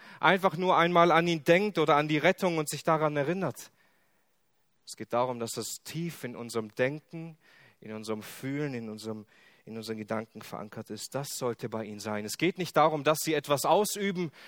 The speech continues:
dass sie eine Handlung ausüben, sondern es geht vielmehr darum, dass das in ihnen drin ist, dass sie diese,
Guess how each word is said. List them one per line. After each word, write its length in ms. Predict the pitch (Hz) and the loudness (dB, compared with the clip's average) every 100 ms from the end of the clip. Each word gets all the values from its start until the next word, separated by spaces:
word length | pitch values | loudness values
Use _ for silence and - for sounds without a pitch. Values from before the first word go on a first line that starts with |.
| - | -2
dass 160 | 151 - | 0 2
sie 100 | 151 | 2
eine 200 | 151 151 | 4 6
Handlung 360 | 226 226 180 | 4 4 2
ausüben, 440 | 160 156 170 151 143 | 2 2 -4 -6 -4
sondern 240 | 151 151 | -4 -4
es 120 | - | -6
geht 160 | 143 135 | -6 -6
vielmehr 600 | - - 185 190 170 143 | -12 -8 -4 -2 -2 0
darum, 560 | 135 135 123 113 101 95 _ - - _ | 2 2 0 -6 -10 -14 _ -20 -20 _
dass 260 | 101 - - | -12 -8 -2
das 360 | 127 131 - - | -2 -2 -8 -6
in 240 | 143 139 | -6 -6
ihnen 280 | 131 127 117 | -6 -8 -6
drin 200 | 120 117 | -4 -4
ist, 480 | 104 - - - - _ _ - | -4 -8 -12 -14 -20 _ _ -14
dass 140 | 101 | -10
sie 180 | - 120 | -8 -8
diese, 300 | 113 110 110 | -10 -8 -8